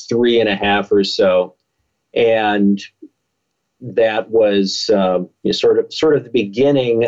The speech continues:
of a, a long, difficult stretch, uh, for my mother. We were poor, and she was, uh, for, you know, various reasons, uh, kind of an angry person. Uh, she was prone to choose the wrong ways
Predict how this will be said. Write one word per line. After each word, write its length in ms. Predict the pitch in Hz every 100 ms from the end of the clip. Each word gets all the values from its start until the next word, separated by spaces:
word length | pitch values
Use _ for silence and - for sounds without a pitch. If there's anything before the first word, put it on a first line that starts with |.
| 123
of 300 | 113 107 98
a, 140 | 98 107
a 60 |
long, 420 | 98 107 110 107
difficult 480 | 101 101 107 107 95
stretch, 720 | - - 101 101 90 - -
uh, 120 | 95 90
for 140 | 98
my 180 | 95 87
mother. 440 | 90 85 - 64 -
We 140 | -
were 140 | - 143
poor, 640 | - 160 151 135 117 - _ _ _ - _
and 640 | 131 123 120 120 117 117 117 -
she 260 | - 147
was, 600 | 139 135 120 113 98 -
uh, 280 | 120 110 107 -
for, 260 | 113 104 95 _ _ _
you 160 | - 110
know, 60 | 98
various 540 | 123 127 120 113 -
reasons, 640 | 104 101 98 98 98 - - _ _ -
uh, 260 | 98 92 - -
kind 200 | 127 127
of 80 |
an 120 | 113 113
angry 400 | 117 117 107 101
person. 520 | 98 85 78 - - _ _ -
Uh, 480 | 82 - - -
she 160 | 98 120
was 220 | 117 107
prone 640 | - - 127 127 127 127 120
to 260 | 127 113
choose 520 | 104 - 139 139 127 -
the 80 |
wrong 540 | 101 104 110 113 110 101
ways 720 | 107 101 104 98 98 98